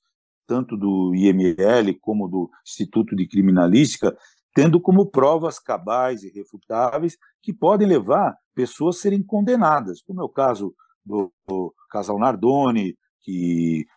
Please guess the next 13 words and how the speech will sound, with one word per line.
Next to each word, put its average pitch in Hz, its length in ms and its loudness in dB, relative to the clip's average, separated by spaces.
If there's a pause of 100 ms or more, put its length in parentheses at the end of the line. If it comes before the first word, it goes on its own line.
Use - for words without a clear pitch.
(100)
foi 101 100 2
acusado 98 640 2
e 87 40 -6
depois 90 320 -8
condenado 98 520 -6
pela 92 260 -8
morte 95 340 -4
da 95 120 -6
meni-, 92 240 -6
da 87 220 -4
menina 92 280 2
Isabela 90 420 0
Nardoni, 113 600 -2